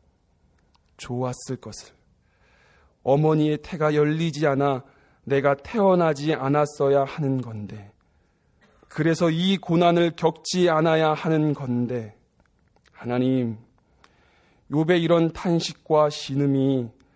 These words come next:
가여운 우리 인생에게는 어찌 없겠습니까? 제법 많이 있습니다. 그 풍랑의 때에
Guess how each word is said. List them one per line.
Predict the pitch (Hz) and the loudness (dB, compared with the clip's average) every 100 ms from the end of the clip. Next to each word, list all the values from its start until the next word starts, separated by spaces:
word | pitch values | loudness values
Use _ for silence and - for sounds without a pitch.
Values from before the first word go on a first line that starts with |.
| _ _ _ _ - | _ _ _ _ -8
가여운 | 139 139 143 151 147 143 | -4 0 2 2 2 0
우리 | 135 160 | 0 -2
인생에게는 | 151 160 160 156 165 151 135 135 139 139 127 - _ _ | 2 2 2 0 0 0 0 0 2 0 -2 -8 _ _
어찌 | 123 127 - 131 127 | -4 -4 -6 -6 -6
없겠습니까? | 110 - - 127 - 107 104 - - - _ _ _ _ _ _ - | -6 -10 -10 -10 -10 -12 -14 -20 -20 -20 _ _ _ _ _ _ -18
제법 | - 113 123 127 127 - _ _ | -12 -4 0 0 -2 -20 _ _
많이 | 110 113 110 110 123 | -10 -8 -8 -4 -2
있습니다. | 135 - - 110 - 117 _ _ _ _ _ _ _ _ - | -2 -4 -12 -12 -14 -20 _ _ _ _ _ _ _ _ -12
그 | 156 151 151 | -4 -4 -2
풍랑의 | - 185 175 165 156 156 | 0 2 4 2 0 -2
때에 | 135 120 113 | -6 -4 -6